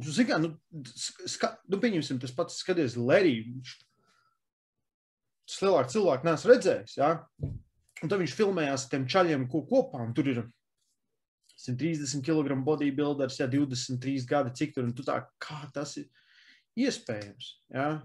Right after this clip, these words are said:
Tas ir iespējams tāpēc, ka pirmkārt,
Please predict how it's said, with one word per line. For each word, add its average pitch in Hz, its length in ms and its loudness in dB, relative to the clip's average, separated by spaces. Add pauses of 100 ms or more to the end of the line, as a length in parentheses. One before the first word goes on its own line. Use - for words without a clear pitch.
(100)
Tas 147 160 -6
ir 185 140 6
iespējams 160 340 0
tāpēc, 151 300 0
ka 127 140 -6 (1120)
pirmkārt, 143 320 2